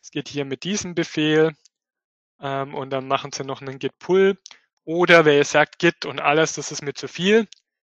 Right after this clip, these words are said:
möchte ich nicht lernen jetzt im Moment, das stresst mich alles nur, keine Panik. Sie können uns entweder um Hilfe fragen oder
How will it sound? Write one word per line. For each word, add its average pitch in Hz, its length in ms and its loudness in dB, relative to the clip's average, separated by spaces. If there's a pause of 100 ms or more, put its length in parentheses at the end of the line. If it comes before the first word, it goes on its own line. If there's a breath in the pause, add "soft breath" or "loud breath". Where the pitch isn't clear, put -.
(140)
möchte 165 280 -2
ich 175 80 -8
nicht 160 200 -6
lernen 156 360 4
jetzt 165 300 0
im 160 80 -4
Moment, 151 500 0
das - 140 -6
stresst - 300 2
mich 165 180 -6
alles 156 240 -2
nur, 156 240 -4
keine 131 320 -6
Panik. 160 440 0
Sie 147 120 -12
können 135 260 -10
uns 131 180 -12
entweder 135 280 -6
um 131 80 -8
Hilfe 180 260 2
fragen 156 500 0
oder 170 440 4